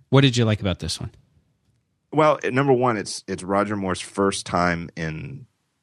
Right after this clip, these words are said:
Speaker 2: in the
Speaker 1: Right,
Speaker 2: office,
Speaker 1: right.
Speaker 2: in the real M's office.
Speaker 1: Yeah.
Speaker 2: Uh, I did notice, though, that they skipped the entrance, though. Like, in all the Connery ones, he comes in and does the thing with his hat,
Speaker 1: Yeah.
Speaker 2: you know, flips the hat on the thing and, uh,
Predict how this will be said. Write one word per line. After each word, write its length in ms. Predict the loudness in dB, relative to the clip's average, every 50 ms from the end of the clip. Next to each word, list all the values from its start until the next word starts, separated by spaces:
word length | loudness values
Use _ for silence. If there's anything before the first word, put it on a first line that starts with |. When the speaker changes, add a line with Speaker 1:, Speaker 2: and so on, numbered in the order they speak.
| _ _ -6
Speaker 2:
in 140 | -4 -2
the 100 | -2 0
Speaker 1:
Right, 120 | 0 0 -2
Speaker 2:
office, 280 | -4 -6 -10 -12 -8
Speaker 1:
right. 300 | -4 -4 -2 -4 -4 -6
Speaker 2:
in 100 | -8 -8
the 100 | -8 -8
real 380 | -8 -6 -4 -2 -2 -2 -4 -6 -6
M's 320 | -6 -4 -4 -4 -6 -6 -6
office. 480 | -4 -4 -6 -6 -8 -10 -12 -12 -14 _ _ -6
Speaker 1:
Yeah. 260 | -4 -2 -2 -4 -6 -10 -16 _ _ _ _ _ _ _ -16 -6 -2
Speaker 2:
Uh, 340 | -2 0 0 -2 -4 -8 -10 -14 _ _ -2
I 80 | 0 2
did 140 | 2 2
notice, 260 | 2 2 2 4 4 4
though, 80 | 4
that 160 | 4 2 2
they 80 | 2 2
skipped 400 | 2 2 0 0 0 -2 0 2
the 140 | 2 2 4
entrance, 440 | 4 2 0 -2 -2 -4 -4 -6 -6
though. 220 | -4 -6 -6 -6 _ _ _ -20 -20 -20 -10 -4
Like, 140 | -4 0 2
in 80 | 4 4
all 100 | 4 4
the 60 | 2
Connery 440 | 0 0 0 2 2 4 4 4 4
ones, 280 | 4 2 2 0 -2 -4
he 80 | -6
comes 300 | -6 -4 -4 -2 -2 0
in 320 | 0 0 0 0 -2 -6 -8 _ _ -20 -20 _ _ _ _ _ _ _ _ _ _ -2
and 360 | 0 2 2 2 0 -2 0
does 220 | 0 0 2 2
the 80 | 0 0
thing 200 | 0 2 0 2
with 120 | 2 2
his 120 | 2 0 0
hat, 400 | 2 2 2 2 2 0 -2 _ _ _ _ -2
Speaker 1:
Yeah. 100 | 0 0
Speaker 2:
you 60 | 0
know, 140 | 0 -4 -4
flips 260 | -2 -2 -2 -2 _
the 100 | _ -4
hat 140 | -2 0 2
on 140 | 2 0 0
the 60 | -2
thing 340 | -4 -4 -4 -2 -2 -4 -6
and, 260 | -8 -8 -10 -10 -8
uh, 280 | -8 -8 -6 -8 -8